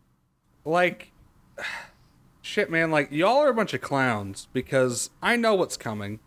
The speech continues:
and I knew what was coming. I didn't even look at when my classes were until last night.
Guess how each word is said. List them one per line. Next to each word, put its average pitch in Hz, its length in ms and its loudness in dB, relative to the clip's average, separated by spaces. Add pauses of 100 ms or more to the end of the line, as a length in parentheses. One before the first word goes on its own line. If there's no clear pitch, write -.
(340)
and 151 100 -4
I 165 80 0
knew 180 220 0
what 175 100 -2
was 175 240 0
coming. 110 400 -6 (640)
I 180 100 2
didn't 240 220 0
even 208 240 0
look 196 220 0
at 190 80 0
when 156 140 2
my 131 100 2
classes 135 500 -2
were 113 140 0
until 107 240 -4
last 101 300 -4
night. 95 220 -8